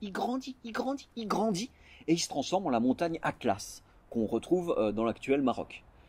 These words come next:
Et voilà comment il se fait, euh, il se fait avoir, il se fait, euh, tuer par Persée. Alors,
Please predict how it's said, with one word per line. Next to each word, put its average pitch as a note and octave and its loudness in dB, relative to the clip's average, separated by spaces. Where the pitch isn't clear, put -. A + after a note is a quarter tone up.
Et - 2
voilà C#3+ 10
comment C#3 4
il A#2+ 2
se - -4
fait, C3 2
euh, F#2+ 4
il G#2+ -6
se B2 2
fait - 2
avoir, A2+ 6
il A#2 -4
se - -10
fait, B2+ 2
euh, G2+ 2
tuer D3+ 4
par - 0
Persée. F3 0
Alors, C3+ 4